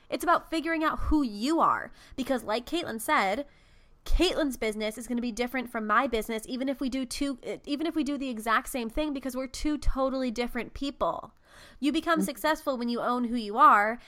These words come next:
Speaker 1: and when you figure that out and when you put that out to people. Like Caitlin said, when people are telling us, "Oh my God, you guys are so authentic. I just love everything that you do.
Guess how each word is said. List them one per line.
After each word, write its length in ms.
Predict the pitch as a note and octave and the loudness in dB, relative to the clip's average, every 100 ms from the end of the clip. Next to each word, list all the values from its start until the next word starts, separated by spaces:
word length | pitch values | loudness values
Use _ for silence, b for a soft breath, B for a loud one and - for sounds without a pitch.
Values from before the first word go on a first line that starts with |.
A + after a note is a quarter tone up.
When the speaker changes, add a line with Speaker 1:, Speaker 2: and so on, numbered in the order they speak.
| b - | b -2
Speaker 1:
and 340 | C4 B3 A3+ | 0 0 -2
when 160 | - B3 | -4 -2
you 80 | A#3+ | 2
figure 380 | - C#4+ A#3+ A#3+ | 2 2 0 2
that 180 | A3+ G3+ | 4 6
out 300 | G3 C#4+ - | 6 4 2
and 100 | B3 | -2
when 140 | A#3+ A3+ | -2 -2
you 80 | |
put 180 | A3 C4 | 2 2
that 120 | A#3+ | 4
out 180 | G#3 A3+ | 4 4
to 60 | A#3+ | 0
people. 300 | A3+ - - | -8 -8 -4
Like 200 | A#3 B3 | 0 0
Caitlin 320 | B3+ C#4+ A3 | 0 -2 -2
said, 220 | G#3+ A3+ - | 0 0 0
when 80 | G#3 | -4
people 220 | B3 C4+ | 0 2
are 60 | B3+ | 2
telling 340 | C4 C#4+ C4 | 6 6 6
us, 140 | A3 | 2
"Oh 80 | G#3 | 0
my 80 | A3+ | 0
God, 180 | A#3 A3 | 0 0
you 60 | A3 | 0
guys 200 | G#3+ A3 | 0 0
are 60 | |
so 240 | A3+ G#3+ G3 | -2 2 2
authentic. 580 | G3+ B3+ B3+ B3 B3 A#3+ | 2 2 2 2 0 2
I 100 | A3 | 0
just 180 | G#3+ | 0
love 180 | A3 G#3 | 0 2
everything 360 | G#3+ G#3+ G#3 G#3 | 2 0 -2 -4
that 120 | G3+ | -4
you 100 | G3+ | -6
do. 440 | F#3+ C#4 C4+ C#4 | 0 2 6 4